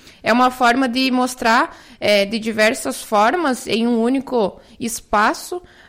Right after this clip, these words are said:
é, maior resultado, maior produtividade pra dentro da propriedade do associado, né? Então, são alternativas aí que a gente traz pro associado pra que ele não fique também no monopólio de,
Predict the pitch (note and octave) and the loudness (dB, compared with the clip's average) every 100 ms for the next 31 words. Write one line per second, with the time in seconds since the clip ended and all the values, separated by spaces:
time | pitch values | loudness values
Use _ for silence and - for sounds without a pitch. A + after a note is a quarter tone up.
0 | - G#3 G#3 G#3 G3+ G3+ G3 - _ A#3+ | -6 -2 -2 -2 -2 -2 -4 -8 _ -2
1 | B3 B3+ B3+ A#3 A3+ A3+ A#3 B3+ A#3 G#3 | 0 0 -2 -6 -6 0 0 0 -2 -2
2 | G#3 A3 A3 A3 G#3 G3 F#3 A3 A3 G#3+ | -4 -8 -12 -10 -6 -2 -2 -4 -6 -6
3 | G#3 G#3 G#3 - - G3 F#3 F#3+ G3 F#3 | -6 -8 -12 -12 -10 -4 -4 -4 -8 -10
4 | F#3+ - F3+ F3+ F3 F3+ F3+ - G3 A#3 | -12 -12 -8 -8 -8 -12 -12 -10 -6 -6
5 | A3+ _ - _ _ _ _ - - - | -8 _ -20 _ _ _ _ -20 -20 -6
6 | G#3+ F#3+ G#3 A3 G3+ G3+ A3 A3 G#3 G#3+ | 0 0 2 0 0 0 -2 -2 -2 -4
7 | A#3 B3 C4+ A#3 A3 B3 A#3+ A#3 A#3 A3+ | -8 -6 -6 -4 -6 -4 -4 -4 -4 -8
8 | - G3+ A#3+ - A3+ - A3+ - A3 A#3 | -4 -4 -6 -10 -12 -10 -12 -6 -6 -6
9 | A#3 B3 C#4 B3+ C4 C4 C4 B3 A#3+ B3+ | -8 -8 -6 -6 -6 -6 -10 -12 -8 -6
10 | A#3+ A3+ B3+ - - - - A3 A3+ A3 | -4 -4 -6 -10 -20 -20 -10 -4 -4 -4
11 | A3 G#3 A3+ A3 G3 | -4 -4 -4 -6 -8